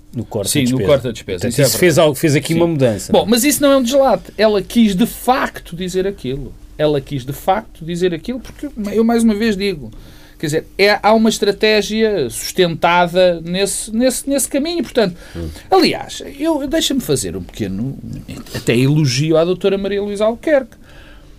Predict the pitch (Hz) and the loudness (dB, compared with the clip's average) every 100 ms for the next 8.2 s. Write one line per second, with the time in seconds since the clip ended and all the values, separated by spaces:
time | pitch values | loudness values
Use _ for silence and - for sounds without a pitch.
0 | - - - 226 214 151 123 139 135 123 | -20 -12 0 2 2 2 0 2 -2 -2
1 | 139 135 131 113 117 113 92 - 92 73 | -4 -2 0 -2 0 0 0 -4 -8 -8
2 | - - - 95 90 104 87 - - - | -12 -14 -6 -6 -4 -6 -6 -8 -14 -12
3 | 82 80 87 87 - 90 95 92 85 80 | -12 -12 -12 -14 -14 -10 -8 -6 -8 -10
4 | - - 57 52 57 50 - 50 50 - | -14 -14 -14 -14 -14 -16 -18 -18 -18 -16
5 | - 78 - - - - - 170 202 156 | -14 -14 -14 -14 -14 -14 0 2 4 2
6 | 120 98 76 80 - 55 58 57 58 - | 0 -6 -6 -10 -18 -18 -18 -20 -20 -20
7 | - - - - - - - - - - | -20 -20 -20 -20 -20 -20 -20 -20 -20 -20
8 | - | -20